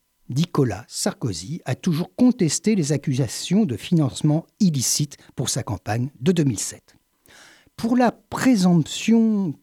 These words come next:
préemption d'innocence, je laisse la parole au principal concerné, l'ancien président de la République. Lui, il dit être accusé sans aucune preuve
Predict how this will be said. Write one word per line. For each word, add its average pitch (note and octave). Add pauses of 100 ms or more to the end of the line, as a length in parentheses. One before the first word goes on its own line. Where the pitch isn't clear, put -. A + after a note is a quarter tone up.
(140)
préemption G3
d'innocence, C3+ (340)
je C3+
laisse B3+
la D3+
parole G#3+
au B2
principal -
concerné, A#3+ (280)
l'ancien F3
président A#2
de B2+
la E3
République. A#3 (720)
Lui, B3
il A3+
dit A#3+
être - (260)
accusé F#3 (460)
sans A#2+
aucune F3+
preuve D#3+